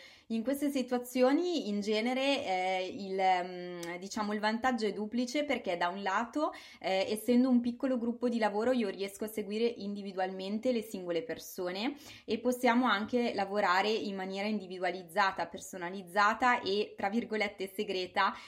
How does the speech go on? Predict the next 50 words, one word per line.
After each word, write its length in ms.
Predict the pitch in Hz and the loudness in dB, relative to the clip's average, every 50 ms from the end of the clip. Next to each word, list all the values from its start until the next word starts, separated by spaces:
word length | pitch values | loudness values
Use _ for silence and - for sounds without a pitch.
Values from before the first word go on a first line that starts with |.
| - - - | -18 -8 0
in 160 | 226 233 233 | 4 6 6
modo 320 | 226 202 196 208 240 277 277 | 6 6 4 4 4 2 2
che 340 | - 208 208 233 254 247 - | 2 2 2 2 2 0 0
quello 380 | 254 262 262 247 214 190 185 | 2 2 4 4 2 2 -2
che 240 | 185 - 220 208 202 | -2 0 0 0 0
una 180 | 180 185 185 185 | 0 -4 -6 -8
persona 380 | - 180 - - 226 202 185 | -8 -10 -8 -8 -6 -6 -4
vuole 220 | 185 185 180 185 185 | -2 -2 -2 -2 -4
pe-, 280 | - 196 190 - 143 | -4 -6 -6 -6 -6
tenere 320 | - 208 196 208 208 202 208 | -6 -4 -4 -2 -2 -4 -4
per 140 | - 294 285 | -4 -4 -6
sé 260 | - - 196 196 196 - | -2 0 0 0 0 0
non 240 | 208 226 254 254 233 | 0 2 2 2 2
venga 260 | - 170 175 190 208 | 0 0 -2 -4 -4
condiviso 500 | - 202 185 180 175 160 170 156 165 170 | -4 -4 -8 -8 -8 -10 -10 -6 -6 -6
con 140 | 165 170 165 | -4 -4 -4
le 80 | 160 | -2
altre. 540 | 156 143 143 147 147 143 - 160 165 165 - - - - - - - - - - - | -2 -2 -2 -4 -6 -6 -4 -2 -2 -2 -4 -12 -20 -20 -20 -20 -20 -20 -20 -14 -2
Ma 380 | - 233 262 302 294 247 - - - | 2 4 6 6 6 4 2 0 -2
il 120 | 220 214 | -4 -4
secondo 400 | - - 254 247 254 262 285 311 | 0 0 0 2 2 4 4 4
aspetto 560 | 330 320 - - 233 190 170 170 - - 190 | 2 0 -2 2 4 4 4 4 0 -8 -8
potenziante 680 | 190 - 196 - 254 233 233 233 269 220 190 185 - 185 | -6 -6 -4 0 0 0 2 2 2 2 2 0 -4 -4
della 260 | 190 220 262 339 349 | -4 -2 -2 -2 0
cosa 420 | - 185 180 196 214 269 294 262 | 0 2 4 4 4 4 4 4
è 160 | 170 170 175 - | 4 2 0 -2
che 380 | - 247 226 196 151 - - - | 0 2 2 2 0 -2 -2 0
quando 260 | 185 196 233 269 254 | 0 2 4 4 2
una 140 | 240 214 202 | 2 0 0
persona 380 | - 214 202 - - 233 220 | -2 -6 -10 -4 -4 -2 -2
invece 340 | 214 208 208 247 240 240 - | -2 0 0 0 0 0 2
ha 140 | 180 190 240 | 2 4 4
il 120 | 277 262 | 2 0
desiderio 540 | 220 214 202 190 202 185 196 185 180 185 180 | -2 -4 -4 -6 -4 -2 -2 0 0 -2 -2
di 140 | 175 202 202 | -4 -6 -8
condividere 640 | - 208 196 196 180 180 175 196 196 165 180 175 170 | -6 -6 -6 -6 -6 -6 -8 -8 -6 -2 0 2 2
un 140 | 175 175 170 | 2 0 0
proprio 260 | 175 185 175 - 196 | -8 -10 -8 -10 -12
punto 260 | - 196 185 - 185 | -10 -10 -10 -8 -8
di 140 | 180 180 175 | -10 -10 -8
vista 300 | 156 180 175 - - 160 | -10 -10 -10 -8 -8 -8
su 120 | - - | -8 -8
un'attività, 720 | 180 175 170 170 - 190 175 175 165 - 160 156 160 165 165 | -10 -10 -10 -10 -12 -14 -14 -12 -4 -2 0 2 2 2 0
su 140 | - - 190 | 0 -4 -10
un 80 | 175 | -10
proprio 280 | - 175 170 - 185 170 | -8 -8 -8 -6 -8 -6
blocco, 420 | 170 180 175 175 170 - - 170 | -2 -2 0 0 0 -2 -4 -8
un 60 | 165 | -8
proprio 260 | 160 - 175 180 220 214 | -8 -8 -8 -8 -6 -2
parere, 520 | - 285 262 208 175 175 190 233 330 - | 0 0 2 2 2 2 2 0 0 -2